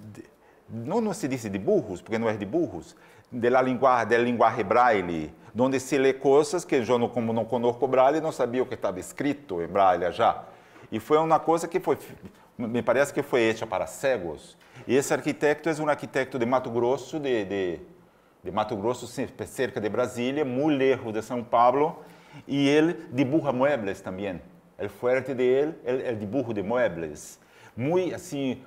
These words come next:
muebles muito divertidos ele dibuja.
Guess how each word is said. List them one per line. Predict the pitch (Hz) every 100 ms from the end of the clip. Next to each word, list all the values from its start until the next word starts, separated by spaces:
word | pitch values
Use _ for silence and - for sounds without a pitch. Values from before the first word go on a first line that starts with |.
| -
muebles | 113 123 - 135 120
muito | 135 151 147 131
divertidos | 117 120 98 - 170 113 95 82 76 -
ele | 82 92
dibuja. | 87 80 95 78 76 62